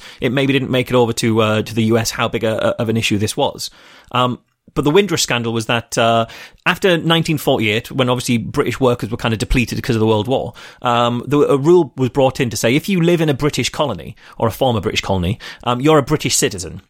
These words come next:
So all of our British colonies in the West Indies and, and the Caribbean, uh, they were granted British citizenship in nineteen forty-eight, which meant they could come and live in Britain and therefore add to the workforce in terms of nurses and workers and various other things that we need. Uh, and during the fifties and, and s-,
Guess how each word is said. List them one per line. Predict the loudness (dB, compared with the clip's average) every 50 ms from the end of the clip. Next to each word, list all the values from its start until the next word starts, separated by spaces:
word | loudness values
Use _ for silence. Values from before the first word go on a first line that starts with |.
| _ _
So | -2 0 2
all | 4 4 4 4 4 4 4 4
of | 4 2
our | 2 2 0
British | 0 0 -2 -2 -2
colonies | 0 0 0 0 0 -2 -2 -2
in | -2 0
the | 0
West | -2 -2 -2 -2 -2
Indies | 0 0 2 2 2 2 0 0
and, | -2 -2 -2
and | 0 -2
the | -2
Caribbean, | 0 -2 -2 -2 0 0 0 0 0 0 -2 -4 -8 -14 -16 -8
uh, | -4 -2 -2 -2
they | -2 -2 0 2 2
were | 2
granted | 2 2 2 0 0 -2 -4 -2
British | -2 -2 -2 -2 -2 -4 -6 -6 -10 -10
citizenship | -6 -2 0 0 0 0 -2 -2 -2 -2 -2 -2
in | -2 0
nineteen | 0 0 0 0 -2 0
forty-eight, | 0 0 0 0 0 -2 -2 -4 -8 -12 -16 -18 -18 -6
which | -2 -2 0 0
meant | 0 0 0 2
they | 0 0
could | 0 0 -4
come | -2 -2 -2 -2
and | 0
live | 2 2 2 2
in | 0 0
Britain | 0 0 0 0 -2 -4 -6 -6 -8 -10 -12 -18 -10 -4 -4
and | -2 0 2
therefore | 2 2 2 2 2 2 2 2 2 0
add | -2 -4 -4 -4
to | -4 -4
the | -2 0
workforce | 2 4 4 2 2 -2 -6 -4 -4 -4 -4
in | -4
terms | -2 0 -2 -2 -2
of | 0
nurses | 0 2 2 2 2 2 2 2 2 2
and | 2 0 2
workers | 2 2 2 2 0 -2 -2
and | 0 2
various | 2 2 2 2 0 -2
other | -2 -2
things | -2 -2 -2
that | 0 0
we | 0
need. | 0 0 -2 -4 -6 -14 -20 -20 -20 -20 -20 -14 -6
Uh, | -2 0 0 0 2
and | 0 2
during | 4 4 4
the | 2
fifties | 2 2 0 0 0 0 0
and, | -2 -2 0
and | 0 0
s-, | 0 0